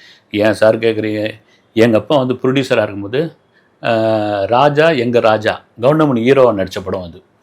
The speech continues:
அதுல வந்து ஹீரோயின் வந்து ரம்யா கிருஷ்ணன், அந்த படத்துடைய ப்ரொடியூசர் யாருன்னா சுகன்யாவுடைய அப்பா. அந்த பழசை மறக்காம,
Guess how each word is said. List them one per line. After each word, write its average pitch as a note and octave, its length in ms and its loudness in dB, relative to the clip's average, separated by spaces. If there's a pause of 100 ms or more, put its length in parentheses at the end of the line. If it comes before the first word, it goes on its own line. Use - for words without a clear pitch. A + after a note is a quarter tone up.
அதுல G#2 180 -2
வந்து A#2 200 0
ஹீரோயின் B2 440 2
வந்து A#2 160 -2
ரம்யா B2+ 200 0
கிருஷ்ணன், - 340 -6 (640)
அந்த G2 140 -2
படத்துடைய C#3 480 2
ப்ரொடியூசர் B2+ 460 2
யாருன்னா A2+ 300 0
சுகன்யாவுடைய B2+ 640 0
அப்பா. A2 300 0 (920)
அந்த G#2 220 -2 (120)
பழசை F3 360 4
மறக்காம, B2 440 -2